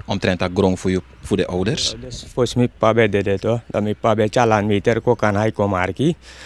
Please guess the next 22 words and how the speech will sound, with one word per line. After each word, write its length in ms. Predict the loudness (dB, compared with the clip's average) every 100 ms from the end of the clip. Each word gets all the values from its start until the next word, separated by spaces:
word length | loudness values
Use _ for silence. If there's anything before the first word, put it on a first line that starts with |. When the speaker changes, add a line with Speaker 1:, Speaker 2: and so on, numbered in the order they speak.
| -6
Speaker 2:
Dan 160 | -2 2
meneer 220 | 2 2
kan 180 | 0 0
hij, 140 | 2
die 100 | 2
hebben 240 | 4 4 4
komen 260 | 2 2
arki, 220 | 0 0
dan 140 | 0 0
mijn 120 | 0
bede 220 | 0 2
na 160 | 2 2
Oso, 240 | 2 2
dan 140 | 0 0
mijn 180 | 0
berde 260 | 2 0 0
en 140 | -2
pa 140 | 0 0
luku, 280 | 0 0 0
ama 200 | 2 2
kenka 360 | 2 4 2
pal 280 | 4 4